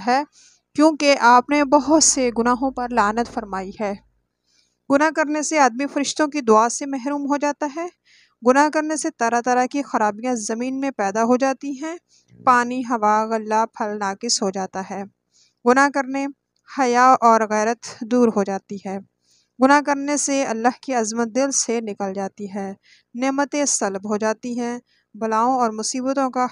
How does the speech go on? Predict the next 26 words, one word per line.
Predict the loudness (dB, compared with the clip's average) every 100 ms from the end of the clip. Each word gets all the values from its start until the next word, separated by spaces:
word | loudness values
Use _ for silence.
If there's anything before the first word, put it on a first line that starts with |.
| -6
ہجوم | -10 -10 -10
ہوتا | -8 -6 -6 -8
ہے۔ | -10 -10 _ _ _ _ _ 2
گناہ | 4 4 4
کرنے | 2 0 -2
سے | 0
تعریف | 2 4 4 2 2
اور | 2
عزت | 2 0 -2 -2
کے | -4
القاب | -4 0 2 2 -2
چھین | -10 -8 -6
کر | -2 -2
زن-، | -2 -8 -10 -12 -10 -6
ذلت | -2 0 0
اور | 0
رسوائی | 0 -2 -2 -2 -4
کے | -6 -6 -4
خطبات | -6 -2 -2 -2
ملتے | -8 -12 -10 -8
ہیں، | -8 -10 -12 _ _ _
مثلاً | 0 0 0 -4 -4
فاسق، | 0 0 0 -8 -10 -6
فاجر، | -6 -6 -6
ظالم | -8 -6 -6 -6 -8 -12
وغیرہ۔ | -8 -8 -8